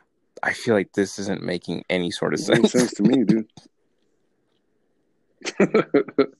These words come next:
Speaker 1: It did? Okay, good. <laughs> 'Cause I felt like maybe I said the same thing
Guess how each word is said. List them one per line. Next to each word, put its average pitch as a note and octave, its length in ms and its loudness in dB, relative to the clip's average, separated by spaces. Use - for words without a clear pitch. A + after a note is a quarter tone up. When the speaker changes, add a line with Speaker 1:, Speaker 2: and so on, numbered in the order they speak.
Speaker 1:
It A#2 120 4
did? A2+ 120 6
Okay, - 320 -2
good. - 280 -8
<laughs> - 120 -14
'Cause F#4 100 0
I A#2 80 4
felt A#2+ 180 4
like B2 140 2
maybe A2 280 2
I G#2 40 0
said G#2 180 -8
the F#2 80 -8
same G#2+ 300 -8
thing G#2+ 500 -8